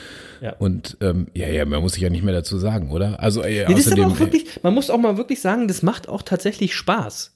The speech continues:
Speaker 1: Es ist manchmal eine Herausforderung, das so in den Zeitplan reinzubringen, aber weißt du, keine Zeit ist einfach immer nur eine Ausrede, kommen wir nachher nochmal zu.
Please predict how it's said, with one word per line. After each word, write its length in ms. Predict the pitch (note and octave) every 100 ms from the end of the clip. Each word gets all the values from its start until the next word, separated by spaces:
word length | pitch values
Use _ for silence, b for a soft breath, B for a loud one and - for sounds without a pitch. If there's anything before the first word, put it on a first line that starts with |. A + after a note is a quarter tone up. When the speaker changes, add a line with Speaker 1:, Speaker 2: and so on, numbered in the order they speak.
| -
Speaker 1:
Es 120 | D3
ist 160 | A#3 A3
manchmal 320 | B3 C4+ A#3
eine 80 | F#3+
Herausforderung, 680 | D#3 C#3+ C#4+ - A#3 A3 G#3
das 100 | G3
so 80 | F3+
in 60 |
den 100 | F3
Zeitplan 400 | E3 F#3 F3+ G#3+
reinzubringen, 540 | E3 F3 G3 F3 G3 -
aber 240 | D3 C#3+
weißt 180 | D3+ -
du, 60 | -
keine 240 | D#3+ D3+
Zeit 220 | - E3+
ist 80 | F3+
einfach 180 | D3 D#3
immer 120 | D#3+
nur 100 | D3+
eine 100 | C3+
Ausrede, 400 | D3 G3 - E3+
kommen 200 | E3 C#3+
wir 40 | C3+
nachher 160 | C3+
nochmal 220 | F#3 C#3+ C3
zu. 220 | F#3